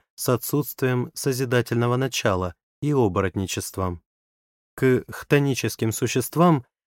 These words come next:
относились также умершие предки, живущие в загробном мире, преисподней. Хтонический характер имеют и соперники Демиурга, владыки преисподней.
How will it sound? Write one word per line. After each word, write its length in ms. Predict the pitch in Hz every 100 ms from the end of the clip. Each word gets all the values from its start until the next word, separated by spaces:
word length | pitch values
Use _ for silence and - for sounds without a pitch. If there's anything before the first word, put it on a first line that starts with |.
| _
относились 680 | - 117 123 120 185 175 165
также 380 | - 143 131 143
умершие 560 | - 135 131 - 131 107
предки, 440 | 104 120 123 -
живущие 580 | 110 107 113 - 127 117
в 60 |
загробном 560 | 107 113 107 110 104 113
мире, 480 | 120 127 110 92 90 _ _ _
преисподней. 800 | 120 113 - - 117 95 90 87 _ _ _ _ _ _
Хтонический 680 | - 131 127 127 - - 117
характер 580 | 107 113 117 113 - 107
имеют 360 | 107 120 120 -
и 40 |
соперники 640 | 113 117 117 120 120 110 120
Демиурга, 720 | 117 131 156 151 95 95 85 _ _ _
владыки 460 | 110 123 113 107 101
преисподней. 800 | 110 113 - 123 104 92 87